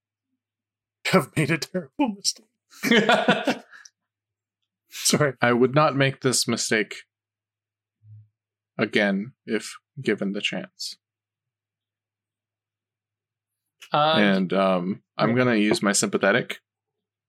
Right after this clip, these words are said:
Speaker 2: Oh, okay. Yeah.
Speaker 3: here. Um, so I open myself up to a condition.
Speaker 2: Sure.
Speaker 3: Um, and open two doors.
Speaker 2: Okay. Uh, we're gonna put that as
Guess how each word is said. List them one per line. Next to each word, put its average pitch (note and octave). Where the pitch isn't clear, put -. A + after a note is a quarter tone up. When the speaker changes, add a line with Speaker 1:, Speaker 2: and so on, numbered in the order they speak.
Speaker 2:
Oh, A3+
okay. G#3
Yeah. F#3
Speaker 3:
here. C3+
Um, F#2+
so F#2
I F2+
open G2+
myself F#2+
up F#2+
to -
a F#2
condition. G2
Speaker 2:
Sure. -
Speaker 3:
Um, F2+
and F2+
open F2+
two F#2
doors. E2+
Speaker 2:
Okay. A3
Uh, D3
we're F#3
gonna B3+
put A#3
that C#3+
as B2+